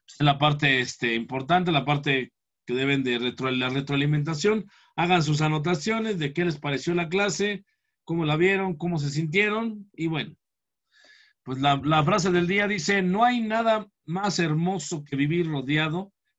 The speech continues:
de gente positiva. Y recordar que nunca entrará la oscuridad donde hay luz". Muy bien. Norma Matelis-, Lelewski es la, la autora de este, de este, eh,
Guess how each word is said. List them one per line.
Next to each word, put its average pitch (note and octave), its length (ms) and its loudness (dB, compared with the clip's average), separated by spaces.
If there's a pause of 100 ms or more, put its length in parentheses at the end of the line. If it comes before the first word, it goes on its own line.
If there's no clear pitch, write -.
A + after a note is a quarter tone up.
de G2+ 80 -16
gente C#3+ 360 -6
positiva. C#3+ 680 -10 (560)
Y G#3 100 -4
recordar D#3 600 -2
que C3 120 -4
nunca E3 360 -2
entrará C#3 360 -2
la C#3+ 120 -4
oscuridad C#3+ 600 -6 (520)
donde D3 280 -16
hay D3+ 200 -4
luz". - 420 -12
Muy F#3+ 240 -4
bien. C3+ 480 0 (400)
Norma E3+ 540 2
Matelis-, D3+ 600 2
Lelewski F3+ 720 -2
es D3+ 160 -2
la, B2+ 360 0 (760)
la C3 120 0
autora D#3+ 380 0
de D3+ 100 4
este, C3 580 0 (1080)
de C3 180 0
este, B2 1080 -2
eh, A2+ 600 -6